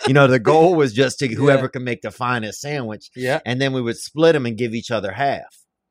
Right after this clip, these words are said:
Speaker 2: And who made the better sandwich? It was a competition, right?
Speaker 1: Yeah, yeah. And, uh, me and this boy Dolce, Sugar, his name meant sugar in Spanish, but they call him Dolce.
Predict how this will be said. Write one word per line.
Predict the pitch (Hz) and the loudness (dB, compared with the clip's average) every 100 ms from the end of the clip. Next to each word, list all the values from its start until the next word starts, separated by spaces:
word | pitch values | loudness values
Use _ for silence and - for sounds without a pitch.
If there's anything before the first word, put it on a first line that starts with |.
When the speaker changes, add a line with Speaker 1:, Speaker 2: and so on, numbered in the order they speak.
| - | -18
Speaker 2:
And | 120 | -12
who | 143 | -6
made | 131 127 | -6 -4
the | |
better | 123 120 | -4 -6
sandwich? | 113 147 143 131 | -4 -4 -4 -6
It | 123 | -8
was | |
a | 120 | -8
competition, | 139 131 127 165 143 113 | -6 -6 -2 -2 -2 -8
right? | 123 147 _ | -8 -8 _
Speaker 1:
Yeah, | 143 | -2
yeah. | 127 120 98 - _ _ - | 0 0 -2 -6 _ _ -6
And, | 120 117 110 | -2 -2 -2
uh, | 113 104 98 92 85 78 78 _ | -2 -2 -2 -4 -6 -10 -12 _
me | 131 135 | -6 -2
and | 120 | -2
this | 101 | -2
boy | 123 104 | -2 0
Dolce, | 95 131 - - 92 87 | 2 2 0 -6 -8 -8
Sugar, | - - 190 104 85 92 104 92 | -6 -2 0 -2 -6 -10 -18 -18
his | 110 110 | -14 -8
name | 139 139 | -6 -6
meant | 107 - | -6 -8
sugar | - 117 101 | -8 -6 -6
in | 92 | -10
Spanish, | - 113 101 90 | -12 -10 -10 -12
but | - - | -14 -12
they | |
call | - 101 | -12 -14
him | 85 | -14
Dolce. | 87 90 95 - 71 80 | -12 -12 -12 -14 -14 -16